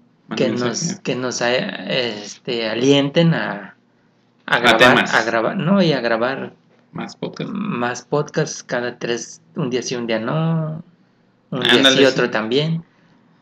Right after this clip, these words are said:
Speaker 2: Digo, pues, si, si a-,
Speaker 1: Eh, si
Speaker 2: si
Speaker 1: les
Speaker 2: acaso
Speaker 1: gusta,
Speaker 2: les
Speaker 1: ajá.
Speaker 2: gusta.
Speaker 1: Que si, a ver, hay que hacer una votación de que quisieran este podcast diario.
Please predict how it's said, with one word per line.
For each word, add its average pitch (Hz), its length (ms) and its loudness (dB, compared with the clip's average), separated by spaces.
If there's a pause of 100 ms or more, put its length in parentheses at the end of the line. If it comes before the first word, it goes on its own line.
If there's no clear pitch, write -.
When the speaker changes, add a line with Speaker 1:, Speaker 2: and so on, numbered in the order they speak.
(160)
Speaker 2:
Digo, 190 300 6
pues, 165 160 4
si, - 280 -4
si - 160 -6
a-, 113 240 -2
Speaker 1:
Eh, 143 240 8
si 151 100 4
Speaker 2:
si - 20 -
Speaker 1:
les 127 160 8
Speaker 2:
acaso 151 120 8
Speaker 1:
gusta, 196 220 6
Speaker 2:
les 131 140 2
Speaker 1:
ajá. 120 100 2 (100)
Speaker 2:
gusta. 85 420 2 (220)
Speaker 1:
Que 123 300 6
si, 123 180 0 (140)
a 127 100 6
ver, 143 160 4 (100)
hay 131 140 8
que 160 100 0
hacer 156 180 2
una 160 180 2
votación 160 460 2
de 175 100 0
que 131 100 -6
quisieran 135 680 -2
este 127 260 -2
podcast 143 520 -2
diario. 110 480 0